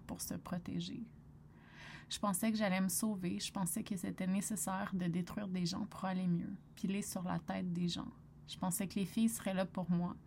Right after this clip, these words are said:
que j'avais des vrais amis, que je méritais du tabarnak de doux. Que les gens étaient assez empathiques pour voir, pour vrai, pour voir la souffrance.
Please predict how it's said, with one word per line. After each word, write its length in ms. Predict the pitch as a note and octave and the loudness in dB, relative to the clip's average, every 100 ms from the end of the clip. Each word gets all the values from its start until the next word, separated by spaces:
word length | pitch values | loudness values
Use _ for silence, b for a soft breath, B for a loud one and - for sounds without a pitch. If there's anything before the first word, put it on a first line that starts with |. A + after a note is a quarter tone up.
| B B B B | B B B B
que 60 | - | 2
j'avais 260 | F#3 F#3 F3+ | 2 4 2
des 120 | F3+ | 2
vrais 320 | E3+ G3 G3+ | 2 0 2
amis, 360 | F#3+ F3 F3+ F#3+ | 2 4 2 0
que 140 | F#3+ | -2
je 100 | F3 | 2
méritais 420 | F3+ F3 - G#3 | 4 2 0 -4
du 120 | G3 - - | -4 -4 -4
tabarnak 720 | G3+ G3 F#3+ G#3+ A3+ A3+ - | -2 -2 -2 0 2 0 0
de 80 | F#3 | -2
doux. 240 | E3 E3+ - - - - B B B B B B B - | -2 -4 -10 -20 -20 -20 B B B B B B B 2
Que 100 | A3 | 6
les 160 | A3 | 8
gens 160 | G#3+ B3 | 8 8
étaient 360 | A#3+ - G3 - | 8 6 2 4
assez 300 | G#3 - - | 4 4 2
empathiques 640 | G3+ G#3 F#3+ - A#3 - - | 2 4 2 2 -2 -2 -6
pour 200 | - G3+ | -2 -2
voir, 800 | F3+ F3 F#3 G3 G#3 A3 A3+ - B B B - | 0 -2 2 4 4 4 0 -4 B B B -4
pour 160 | A3+ F#3+ | 0 2
vrai, 220 | G3+ A#3 | 4 2
pour 160 | A3+ F3+ | 2 0
voir 220 | F#3+ G3 | 0 2
la 140 | F3+ | 2
souffrance. 720 | E3+ - - - - - - | 0 -4 -6 -6 -6 -8 -8